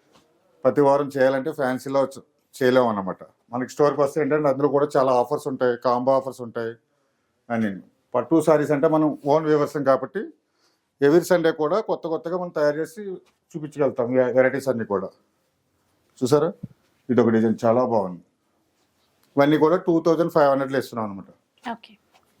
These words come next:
Speaker 1: చూడండి, ఈ డిజైన్లో మనకు వచ్చేసి ఫైవ్, సిక్స్ కలర్స్ వచ్చినాయి. ఇలా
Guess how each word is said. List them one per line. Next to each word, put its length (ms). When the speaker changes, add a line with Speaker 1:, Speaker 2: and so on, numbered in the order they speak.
Speaker 1:
చూడండి, 240
ఈ 120
డిజైన్లో 340
మనకు 200
వచ్చేసి 340
ఫైవ్, 240
సిక్స్ 200
కలర్స్ 300
వచ్చినాయి. 300
ఇలా 140